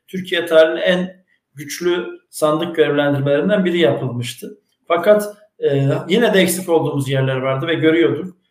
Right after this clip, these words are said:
Ama o iki bin on sekizin şartlarıyla bugünün şartları çok fa-, farklı.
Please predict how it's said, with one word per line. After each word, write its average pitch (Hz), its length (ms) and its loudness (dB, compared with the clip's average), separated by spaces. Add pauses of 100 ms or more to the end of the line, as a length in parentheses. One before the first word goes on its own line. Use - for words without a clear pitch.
(160)
Ama 202 160 -4
o 185 340 0
iki 190 200 -8
bin 202 40 -4
on 214 120 -4
sekizin 196 380 -4
şartlarıyla 190 640 0
bugünün 190 240 -2
şartları 185 460 -2
çok 185 320 -4 (220)
fa-, 135 360 0
farklı. 143 560 2